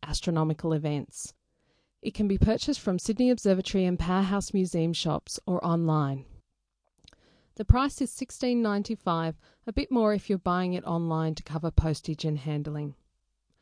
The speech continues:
You can subscribe to these podcasts through iTunes. Just search for Sydney Observatory Monthly Sky Guides.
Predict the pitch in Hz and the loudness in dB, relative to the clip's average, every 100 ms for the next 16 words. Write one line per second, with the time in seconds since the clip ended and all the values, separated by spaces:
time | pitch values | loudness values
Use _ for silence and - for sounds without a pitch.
0 | _ _ - 220 - 214 220 196 - 240 | _ _ -4 -4 -2 -2 -2 -4 0 2
1 | 294 294 269 233 - 202 190 - 185 175 | 2 -2 -2 -2 -2 -2 -2 -2 -2 -4
2 | - - 190 190 196 208 - 92 143 - | -10 -4 -4 -2 -2 -4 -2 -4 -4 -8
3 | - _ _ - 349 - 294 262 - 226 | -18 _ _ -8 -8 -2 -2 -2 -6 -6
4 | 226 214 220 208 190 180 185 - 185 180 | -4 0 0 0 0 0 -2 -2 0 0
5 | 170 - 175 - 190 185 185 156 139 - | -2 -2 -4 -4 -2 -2 0 -2 -2 -8